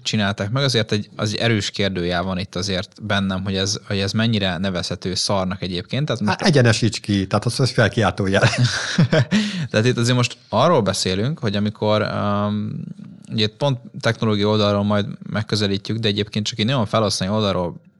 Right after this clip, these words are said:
Speaker 1: um, beszéltünk róla, hogy, um, hogyha megnézzük azt, hogyha van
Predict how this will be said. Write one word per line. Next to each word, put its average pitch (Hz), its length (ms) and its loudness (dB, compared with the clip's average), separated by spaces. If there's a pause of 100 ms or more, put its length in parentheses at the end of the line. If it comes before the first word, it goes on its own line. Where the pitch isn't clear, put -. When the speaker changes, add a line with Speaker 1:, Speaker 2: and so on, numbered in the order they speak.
(100)
Speaker 1:
um, 95 320 -4
beszéltünk 98 520 -2
róla, 101 460 0 (140)
hogy, 104 380 2
um, 110 380 2 (720)
hogyha 107 360 0 (420)
megnézzük 127 420 4
azt, 131 140 2
hogyha 104 180 0
van 117 400 2